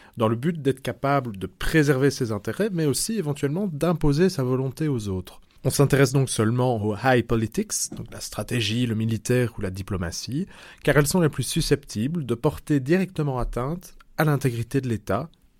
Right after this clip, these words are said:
ou de le protéger. Dans cette perspective, les relations internationales doivent être lues sous un angle pragmatique. L'État doit chercher ses intérêts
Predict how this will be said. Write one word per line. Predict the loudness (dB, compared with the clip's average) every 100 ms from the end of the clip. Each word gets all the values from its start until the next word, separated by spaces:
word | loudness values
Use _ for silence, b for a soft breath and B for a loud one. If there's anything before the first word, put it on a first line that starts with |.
| 0
ou |
de | 2
le | 2
protéger. | 0 -6 -6 -8 -12 -16 b b b b b b b b b -2
Dans | 4 6
cette | 6 2
perspective, | 0 -2 -6 -6 -4 -4 -4 -10 -6
les | -4
relations | 0 0 0 -2
internationales | -2 -2 -2 -2 -2 -2 0
doivent | 0
être | 0 -2
lues | -6 -6
sous | -6 -6
un | -4
angle | -2 -4 -6
pragmatique. | -8 -4 -2 0 0 -2 -6 -10 -12 -20 b b b b b -4
L'État | -4 2 2
doit | 2
chercher | -2 -4 -6 -6
ses | -6 -4 -2
intérêts | -2 -2 -2 0 0